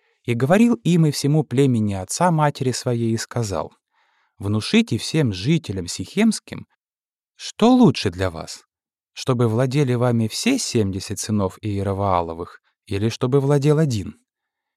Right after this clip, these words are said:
И вспомните, что я — кость ваша и плоть ваша». Братья матери его внушили о нем все сии слова жителям сихемским —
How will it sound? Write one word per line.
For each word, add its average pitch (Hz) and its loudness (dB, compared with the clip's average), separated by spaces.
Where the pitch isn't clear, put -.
И 107 -4
вспомните, 139 2
что - -6
я — 95 0
кость - 0
ваша 107 -2
и 90 -6
плоть 180 0
ваша». - -6
Братья 98 -2
матери 90 -6
его 117 -2
внушили 107 -4
о 101 0
нем 107 -2
все 113 -2
сии 104 -2
слова 95 -2
жителям 107 -4
сихемским — 113 -4